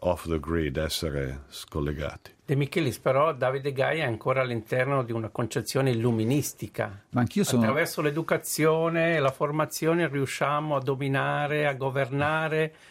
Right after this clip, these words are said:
Speaker 2: e non è la macchina che governa noi, ma siamo noi a decidere.
Speaker 3: Il lavoro è cambiato e si è individualizzato. Eh, con una battuta potrei dirlo,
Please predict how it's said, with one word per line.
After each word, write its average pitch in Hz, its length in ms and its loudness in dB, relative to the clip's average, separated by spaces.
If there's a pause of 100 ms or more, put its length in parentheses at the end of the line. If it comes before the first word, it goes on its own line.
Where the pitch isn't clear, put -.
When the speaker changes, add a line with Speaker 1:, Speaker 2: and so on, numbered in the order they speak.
(140)
Speaker 2:
e - 100 -2
non 135 200 4
è 151 40 4
la 156 120 2
macchina 135 540 -2
che 131 160 -4
governa 131 420 0
noi, 131 280 -2
ma 131 140 0
siamo 131 320 -2
noi 123 300 0
a 131 60 -2
decidere. 120 680 -4
Speaker 3:
Il 107 60 0
lavoro 113 320 4
è 131 60 6
cambiato 113 480 4
e 120 40 2
si 107 120 0
è - 20 4
individualizzato. 92 1000 0 (640)
Eh, - 580 0 (1400)
con 165 80 6
una 196 160 6
battuta 185 400 4
potrei 127 300 4
dirlo, 117 360 6